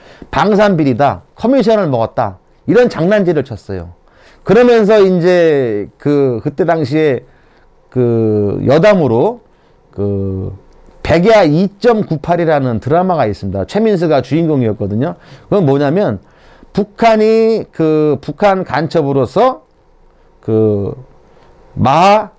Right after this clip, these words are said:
이점구팔 전투기를 탈취하는 그런 과정에 있는 그 드라마거든요. 이제 그렇게 이제 엮어가지고 이제 방위사업 비리를 만드는 겁니다. 외국은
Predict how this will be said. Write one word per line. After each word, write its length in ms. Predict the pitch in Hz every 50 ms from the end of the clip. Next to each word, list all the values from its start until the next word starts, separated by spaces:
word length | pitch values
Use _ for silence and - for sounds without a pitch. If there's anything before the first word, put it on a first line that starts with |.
| _ - -
이점구팔 800 | 139 175 165 - - 208 196 170 - 156 147 - 160 160 156 135
전투기를 480 | - 123 131 127 - 139 147 160 160 147
탈취하는 600 | - - 285 254 - - 262 240 220 208 190 143
그런 260 | 113 139 143 143 131
과정에 400 | 92 92 110 117 131 131 120 113
있는 300 | 110 107 104 104 98 92
그 120 | - 110 98
드라마거든요. 760 | - 127 151 151 139 117 104 98 95 101 98 113 170 285 - _ _ _ _ _ _ _ _ _ _ _ _ - - - - - - - - - - - - -
이제 240 | 185 190 247 226 190
그렇게 880 | - - 160 196 240 233 233 226 208 175 - - - 208 208 185 170 127 165 165
이제 240 | 151 170 170 147
엮어가지고 920 | 131 151 160 - 220 214 190 185 180 156 123 143 143 156 208 240 269 254 226 _ -
이제 80 | 123 139
방위사업 680 | - - 131 151 175 185 185 165 143 170 165 165 156 131
비리를 340 | - - 123 131 131 143 147
만드는 340 | 127 98 101 104 104 107 104
겁니다. 320 | 98 95 95 90 82 92 - - - - - - -
외국은 840 | 98 127 156 220 262 240 277 277 247 185 185 180 196 208 226 214 190